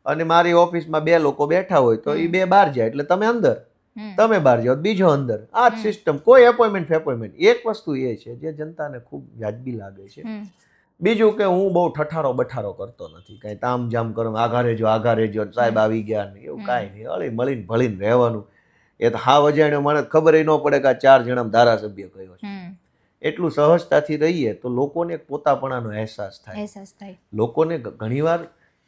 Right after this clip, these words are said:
Speaker 1: જેને લોકો બહુ મોટો માણસ માનતા હોય ને,
Speaker 2: હમ.
Speaker 1: ઈ પોતાનો છે એવો અહેસાસ છે ને, ઈ બધા કામનો બાપ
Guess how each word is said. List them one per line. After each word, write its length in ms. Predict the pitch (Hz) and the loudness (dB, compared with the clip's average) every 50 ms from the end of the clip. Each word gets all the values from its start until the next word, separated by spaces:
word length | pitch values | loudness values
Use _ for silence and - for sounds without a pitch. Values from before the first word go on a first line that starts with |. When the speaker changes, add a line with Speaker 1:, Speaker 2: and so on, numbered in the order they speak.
| _ _ - | _ _ -12
Speaker 1:
જેને 260 | 107 113 123 147 160 | -10 -6 -4 -2 0
લોકો 320 | 156 156 151 151 160 156 | 0 0 0 0 -2 -4
બહુ 220 | 151 151 160 143 117 | -2 -2 -2 -2 -4
મોટો 260 | 104 107 - 156 156 | -6 -4 -4 -4 -2
માણસ 360 | 151 147 151 160 156 156 151 | -2 -4 -4 -4 -6 -8 -6
માનતા 340 | 139 139 147 156 151 - 208 | -6 -4 -4 -4 -4 -4 -4
હોય 180 | 233 240 190 | -4 -4 -8
ને, 100 | 165 226 | -8 -10
Speaker 2:
હમ. 220 | 226 220 208 202 196 _ _ _ _ _ _ _ _ _ _ - | -10 -10 -12 -14 -16 _ _ _ _ _ _ _ _ _ _ -10
Speaker 1:
ઈ 40 | 156 | -10
પોતાનો 580 | 147 - 131 135 147 151 - 180 185 190 190 180 | -8 -4 0 0 0 6 6 6 6 6 4 0
છે 120 | 170 185 | 0 -2
એવો 100 | 185 185 | 0 4
અહેસાસ 460 | 170 139 123 131 139 - 190 185 185 | 6 6 6 6 4 2 2 0 0
છે 200 | 185 - - 220 | 0 -2 -6 -4
ને, 260 | 247 190 113 104 - _ _ _ _ _ _ _ _ _ _ - | -4 -6 -10 -12 -16 _ _ _ _ _ _ _ _ _ _ -8
ઈ 60 | 190 | -4
બધા 300 | 185 165 175 151 202 196 | 2 4 6 6 6 6
કામનો 380 | 196 196 185 190 196 196 190 147 | 6 6 2 2 4 0 0 4
બાપ 320 | 131 127 135 131 - - | 6 6 6 6 4 0